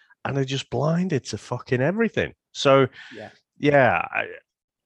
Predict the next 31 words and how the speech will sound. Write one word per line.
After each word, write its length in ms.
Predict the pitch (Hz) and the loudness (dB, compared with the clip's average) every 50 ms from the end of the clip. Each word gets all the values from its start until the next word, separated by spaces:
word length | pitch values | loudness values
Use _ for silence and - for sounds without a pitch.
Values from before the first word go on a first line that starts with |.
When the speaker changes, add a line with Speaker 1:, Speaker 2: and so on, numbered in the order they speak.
| 147 151 - _ - | -20 -20 -8 _ 0
Speaker 1:
utter, 380 | 165 165 - - 113 87 78 - - | 0 0 0 -2 -2 -2 -2 -2 -4
utter 240 | 113 - - - - - | -4 -4 -6 -8 -12 -12
prick, 460 | - - 123 135 143 - - - - - _ - | -8 -2 0 0 0 0 -2 -6 -20 -16 _ -12
if 120 | - - 113 | -6 -4 -2
I'm 120 | 104 95 | 0 0
honest, 380 | 127 117 127 107 90 - - - | 0 0 0 -2 -4 -4 -6 -8
Chris. 400 | - - 82 78 80 - - - | -8 -6 -6 -6 -6 -8 -8 -6
Uh, 260 | 117 113 139 151 156 - 143 | -4 -4 -4 -4 -6 -6 -8
uh, 40 | 147 143 - - 120 120 - | -12 -12 -12 -16 -18 -16 -10
not 300 | 151 151 147 151 151 131 | -2 2 2 2 2 2
just 360 | 117 117 123 123 - - - | 2 2 2 2 0 -2 0
being 260 | - 123 117 113 107 104 | 2 4 4 4 4 2
a 60 | 98 | 4
bit 200 | 82 117 107 104 | 4 2 2 2
of 100 | 90 87 | 0 -4
a 80 | 87 | -4
buffoon, 600 | 78 - 80 - - - 113 110 95 80 71 69 71 _ | -4 -6 -6 -4 0 2 2 2 2 0 -4 -8 -10 _
but 160 | - 90 80 - - | -6 -6 -6 -4 -2
actually 460 | 98 98 98 - - - 85 80 78 | -2 -2 -2 -4 -6 -8 -8 -8 -8
with 160 | 78 82 80 | -8 -6 -4
that 220 | - 110 95 - - | -2 -2 -2 -2 0
lock 240 | 92 95 92 - - | 0 0 -2 -2 -4
her 180 | 92 82 82 85 | -4 -2 -2 -2
up 120 | 82 - _ _ _ | -2 -4 _ _ _
tweet, 360 | - - 78 71 62 58 57 _ | -14 -10 -8 -8 -8 -10 -12 _
you 120 | - - - | -14 -12 -12
know, 280 | - - - - - - _ _ _ _ - - _ | -12 -12 -12 -14 -14 -16 _ _ _ _ -20 -20 _
what 220 | - 76 80 - | -10 -8 -8 -8
a 20 | - | -8
fucking 380 | - - - - - 82 76 | -10 -14 -14 -12 -12 -10 -6
douchebag. 540 | - 82 80 80 - - - 76 71 60 - | -6 -4 -4 -6 -8 -8 -6 -6 -6 -6 -8